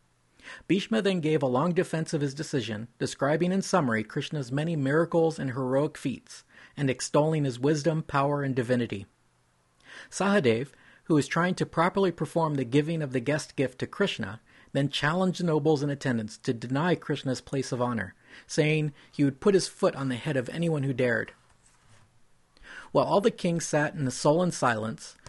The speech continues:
flowers rained down on Sahadev from heaven. Sahadev then completed the ceremony with Krishna. Meanwhile,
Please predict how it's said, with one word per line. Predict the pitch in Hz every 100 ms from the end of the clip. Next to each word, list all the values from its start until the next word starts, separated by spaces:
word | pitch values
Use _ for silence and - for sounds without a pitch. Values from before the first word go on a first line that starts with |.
| -
flowers | - 131 160 165 135
rained | 127 165 180
down | 151 135
on | 120
Sahadev | - 135 120 120 117
from | 131
heaven. | 120 131 107 110 _ _ _ _ - -
Sahadev | - 160 196 190 180
then | 156 160
completed | - 151 - 190 185
the | 160
ceremony | - 143 139 139 135
with | 127 -
Krishna. | 117 - 107 - - - - - - _ _ _ _ _ _ _ _ _ _ - - -
Meanwhile, | 147 214 165 104 113 160